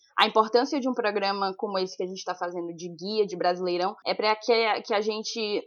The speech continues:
antes do início da competição, consiga pautar quais são verdadeiramente os objetivos do Fortaleza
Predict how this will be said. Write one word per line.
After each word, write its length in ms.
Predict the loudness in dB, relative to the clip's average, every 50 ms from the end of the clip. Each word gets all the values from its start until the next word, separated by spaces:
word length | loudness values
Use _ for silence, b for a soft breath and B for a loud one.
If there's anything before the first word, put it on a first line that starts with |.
| _ _
antes 440 | 0 2 2 2 2 0 -2 -2 2
do 120 | 4 4 4
início 360 | 4 4 0 -4 -2 0 0
da 100 | 0 2
competição, 560 | 0 -2 -2 -2 -4 -4 -2 -2 -2 -2 0
consiga 340 | 0 -2 -2 -2 2 2 4
pautar 540 | 8 8 8 8 8 4 6 6 6 6 6
quais 340 | 4 4 4 4 0 -2
são 240 | -2 0 0 2 2
verdadeiramente 720 | 4 4 4 4 2 0 2 4 4 2 2 -2 -6 -4 -4
os 120 | -2 -2
objetivos 720 | -2 -2 -2 -2 -2 -2 -2 -2 -8 -8 -8 -8 -8 -6
do 100 | -6 -8
Fortaleza 800 | -4 -2 -2 -2 0 2 2 2 4 2 2 2 2 0 -2 -6